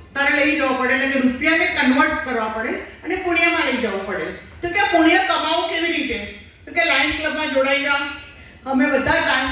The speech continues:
ક્લબવાળા, અમારી પાસે જે પણ રૂપિયા છે એને અમે દાન પુણ્યથી, સેવાથી રૂપિયામાં કન્વર્ટ કરીએ છીએ અને અમારી સાથે અમે જે પણ પૈસા કમાઈએ છીએ તે ઉપર લઈ જઈએ છીએ. આ લાયન્સ ક્લબ છે અને આ લાયન્સ ક્લબ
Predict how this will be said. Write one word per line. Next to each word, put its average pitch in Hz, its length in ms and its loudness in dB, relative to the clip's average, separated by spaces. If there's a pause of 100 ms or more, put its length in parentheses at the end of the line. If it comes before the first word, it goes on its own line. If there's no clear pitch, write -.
ક્લબવાળા, 233 600 -4 (140)
અમારી 302 240 0
પાસે - 260 2
જે 302 120 2
પણ 330 340 2
રૂપિયા 254 420 -2
છે 254 80 -2 (400)
એને 262 540 2
અમે 247 200 0
દાન 311 480 0
પુણ્યથી, 269 460 -4
સેવાથી 262 720 -4 (220)
રૂપિયામાં 277 440 2
કન્વર્ટ 294 600 2
કરીએ 247 240 -2
છીએ 254 180 -4 (220)
અને 262 160 -2
અમારી 294 440 2
સાથે 254 380 0 (240)
અમે 247 180 2
જે 262 200 2
પણ 262 220 4
પૈસા 277 360 -2
કમાઈએ 240 480 -4
છીએ 285 120 -10
તે 262 120 -6
ઉપર 262 200 -4
લઈ 240 200 0
જઈએ 226 220 -4
છીએ. 262 300 -2 (160)
આ 262 180 4
લાયન્સ 262 380 0
ક્લબ 277 240 -8
છે - 80 -4
અને 247 240 -6
આ 226 240 -2
લાયન્સ 220 340 -2 (400)
ક્લબ 240 200 -2